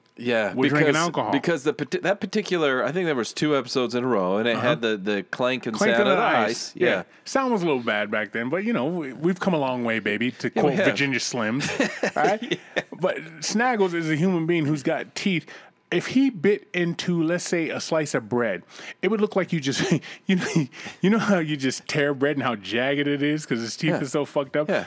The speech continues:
Speaker 2: That, that's what it looks like,
Speaker 1: Yeah,
Speaker 2: man.
Speaker 1: you could feed him corn on the cob through a, a, fe-, a picket fence, and he would still be able to clean that cob.
Speaker 2: He looks like
Speaker 1: He's
Speaker 2: a
Speaker 1: like,
Speaker 2: shark.
Speaker 1: "Oh."
Speaker 2: He looks like a
Speaker 1: <laughs>
Speaker 2: shark.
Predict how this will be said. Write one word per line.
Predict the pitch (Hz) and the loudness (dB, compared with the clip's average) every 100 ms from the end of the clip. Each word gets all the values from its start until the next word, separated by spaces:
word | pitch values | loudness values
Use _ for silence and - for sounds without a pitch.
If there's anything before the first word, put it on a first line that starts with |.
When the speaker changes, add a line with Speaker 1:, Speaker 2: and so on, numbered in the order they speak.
| - | -2
Speaker 2:
That, | 156 139 | -2 0
that's | 170 156 160 | -2 -2 -2
what | 135 | 0
it | |
looks | 120 113 98 | 0 -4 -4
like, | 87 | 0
Speaker 1:
Yeah, | 180 143 | 2 2
Speaker 2:
man. | 151 | 0
Speaker 1:
you | |
could | 160 185 | 0 -2
feed | 180 160 | 0 0
him | 165 151 | 0 -2
corn | - 156 | 0 2
on | 143 | 2
the | 123 | 0
cob | 135 135 123 | 0 0 -2
through | 143 127 | 0 2
a, | 107 | 2
a, | 98 69 107 | 2 0 0
fe-, | 92 - - 127 | -2 -4 0 2
a | 107 | 0
picket | - 180 - | 0 -2 -2
fence, | - 170 143 - | -2 0 0 0
and | 117 | -2
he | 147 | 0
would | 147 | -2
still | - 156 | 0 0
be | 131 | 2
able | 123 | 0
to | 98 | -2
clean | - 131 117 | -2 0 0
that | 110 101 | 0 0
cob. | 107 98 85 - | 0 0 -2 0
Speaker 2:
He | 320 | 0
looks | 320 | 0
like | 254 190 | 0 0
Speaker 1:
He's | |
Speaker 2:
a | |
Speaker 1:
like, | - - 101 | 0 0 0
Speaker 2:
shark. | - | 0
Speaker 1:
"Oh." | - - - | -4 -8 -2
Speaker 2:
He | 131 | 2
looks | 254 233 | 2 2
like | 175 | 0
a | 147 | -2
Speaker 1:
<laughs> | |
Speaker 2:
shark. | - 151 120 135 - | -2 -2 0 -2 -4